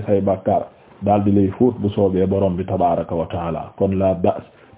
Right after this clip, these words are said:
tahurun insha Allah, la ba's, tahurun insha Allah, la ba's, tahurun insha Allah. Léegi nag, al imaam al haafiz Ibn Hajar mu ne qaala al Muhallab, mu ne al imaam al Muhallab pour yeneen jàngale.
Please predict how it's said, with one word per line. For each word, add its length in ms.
tahurun 500
insha 460
Allah, 520
la 240
ba's, 280
tahurun 640
insha 440
Allah, 540
la 180
ba's, 300
tahurun 500
insha 420
Allah. 380
Léegi 280
nag, 240
al 160
imaam 240
al 160
haafiz 400
Ibn 100
Hajar 300
mu 140
ne 180
qaala 240
al 80
Muhallab, 480
mu 100
ne 80
al 140
imaam 240
al 80
Muhallab 440
pour 120
yeneen 300
jàngale. 340